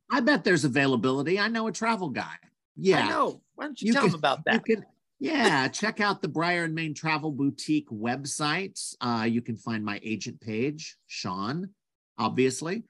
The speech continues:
Speaker 1: Uh, and also, you know, you could just email me, Sean at briar and main dot com. I'm on Facebook, Sean at Briar and Main. Um, you know, but I would love to help people plan.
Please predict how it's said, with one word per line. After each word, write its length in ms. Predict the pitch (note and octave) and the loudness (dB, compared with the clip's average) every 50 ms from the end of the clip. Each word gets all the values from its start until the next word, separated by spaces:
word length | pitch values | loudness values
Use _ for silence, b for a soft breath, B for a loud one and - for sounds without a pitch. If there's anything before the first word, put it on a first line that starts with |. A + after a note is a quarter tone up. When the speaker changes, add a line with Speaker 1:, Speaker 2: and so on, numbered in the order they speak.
| _ _ _ _ _ - | _ _ _ _ _ -4
Speaker 1:
Uh, 580 | C#3 C#3+ C#3 C3 C3 B2 A#2+ A#2 A#2 A#2+ A#2 A2+ - _ _ - | 0 0 2 2 4 4 4 4 2 2 0 0 -4 _ _ -4
and 520 | D#3 D3+ C#3+ C#3+ C#3 C#3 C3+ C3 B2 A#2 - - | -2 -2 0 0 0 0 -2 -2 -4 -6 -8 -4
also, 680 | C#3 C#3+ D3 C3+ - - D3+ D3 C#3 C3+ C3 B2+ B2+ B2+ | -2 0 0 0 -2 0 0 2 2 2 4 4 4 4
you 120 | B2+ C#3 | 2 2
know, 140 | C3+ B2+ C3 | -2 -2 -2
you 120 | C3+ C3 B2 | -2 -2 -4
could 100 | B2 A2 | -4 -4
just 240 | B2 A#2 - - | -4 -4 -4 -2
email 340 | C#3 C#3+ D3 D3+ D#3 D#3 D#3 | -2 -2 0 0 0 -2 -2
me, 160 | D#3+ E3+ F3 | -2 -4 -4
Sean 560 | E3 - - - C3+ B2+ C3 C#3 D3 D#3 E3 E3 | -4 -4 -4 -2 -2 0 0 0 0 0 -2 -2
at 180 | - A#2 - - | -4 -4 -6 -6
briar 440 | G#2 - A2 A2 A#2+ A#2+ A#2+ B2 A#2+ | -8 -6 -2 0 0 2 2 2 0
and 300 | - A2 A2+ G#2+ G#2 - - | 0 -4 -6 -8 -8 -10 -8
main 500 | G#2 G#2 A2 A2+ A#2 A#2+ C3 C3+ C3 A#2 | -6 -2 -2 0 0 0 -2 -2 -2 -2
dot 220 | A2 F#2+ - - _ | -2 -2 -4 -6 _
com. 520 | - - D3 D#3 F3 F3 F#3 F#3+ G3+ G#3+ - b b b b b _ _ - | -10 -8 -6 -4 -4 -4 -4 -4 -6 -8 -10 b b b b b _ _ -6
I'm 140 | A2+ B2 A#2+ | -2 0 2
on 160 | A2 G#2+ F#2+ | 2 0 -2
Facebook, 720 | - - C#3 C#3 D#3+ D3 - - - D#3+ F3+ F#3+ - - | -4 -2 0 2 2 0 -2 -4 -2 -2 -2 -2 -4 -6
Sean 420 | - - - C#3+ C#3+ D3 D#3 E3 D#3+ | -8 -4 -2 -2 -2 0 -2 -4 -4
at 180 | - D3+ D3+ - | -4 -6 -8 -6
Briar 380 | D3 C#3+ D3 D3+ D3+ D#3 D#3 E3+ | -4 -2 0 2 2 0 0 -2
and 280 | - F3 D3 D#3 C#3+ C3+ | -4 -4 -4 -4 -2 -2
Main. 540 | C#3+ D3+ D3+ D3+ D#3 E3 E3 E3+ F3+ E3+ - _ _ _ _ _ _ - | 0 0 2 2 0 0 -2 -4 -6 -8 -10 _ _ _ _ _ _ -2
Um, 380 | B2 A#2+ A#2 A#2 A2+ B2+ B2+ - | 0 2 2 2 0 -2 -6 -4
you 100 | F#3+ G3 | -2 0
know, 220 | F3+ D3+ C#3 D3+ C#3+ | 2 2 2 2 2
but 140 | C3 D#3+ | 2 2
I 80 | F3 F3+ | 2 2
would 160 | F3+ G3 E3+ | 2 2 2
love 240 | F3+ G3+ A3+ G3+ - | 2 0 0 0 -2
to 100 | - D#3+ | -4 -4
help 220 | B2 A2+ - - - | -4 -4 -6 -6 -4
people 280 | A#2 G2+ - - G2 | -6 -6 -6 -6 -12
plan. 360 | - - A2 G2 E2+ D#2+ D2 | -12 -12 -14 -14 -14 -14 -18